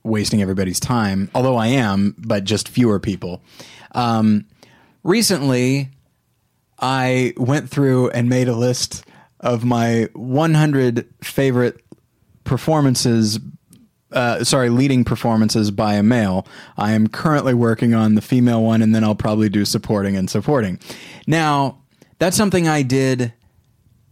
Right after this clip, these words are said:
I'm gonna say th-, twelve to thirteen years ago while I was in college, and it was a lot of fun. I enjoy ranking things,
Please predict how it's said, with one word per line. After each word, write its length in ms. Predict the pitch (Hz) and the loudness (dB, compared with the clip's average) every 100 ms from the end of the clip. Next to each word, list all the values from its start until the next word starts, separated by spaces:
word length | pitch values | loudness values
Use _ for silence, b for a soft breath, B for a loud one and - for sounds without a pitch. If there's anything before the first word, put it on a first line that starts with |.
| _ - - _ - | _ -20 -20 _ -2
I'm 80 | |
gonna 100 | 131 | 0
say 180 | 113 123 107 | 0 0 -2
th-, 20 | - - - - - | -4 -20 -20 -20 -14
twelve 280 | - 143 143 | -6 -2 -2
to 60 | 131 | 0
thirteen 360 | 135 120 127 | 0 0 2
years 240 | 123 120 107 | 4 2 2
ago 280 | 101 98 107 | 0 2 2
while 220 | 104 101 | 0 0
I 60 | 101 | 0
was 120 | 98 | -2
in 80 | 101 | -4
college, 380 | 110 98 98 107 | -2 -2 0 0
and 80 | 104 | 0
it 60 | |
was 120 | 98 | -2
a 40 | 101 | 0
lot 180 | 160 185 | 0 0
of 80 | 139 | 0
fun. 220 | 131 120 | -2 -2
I 140 | 123 135 | -2 0
enjoy 380 | 139 135 170 151 | 0 2 2 2
ranking 400 | 131 123 120 107 | 2 0 0 -2
things, 260 | 107 104 | -2 -4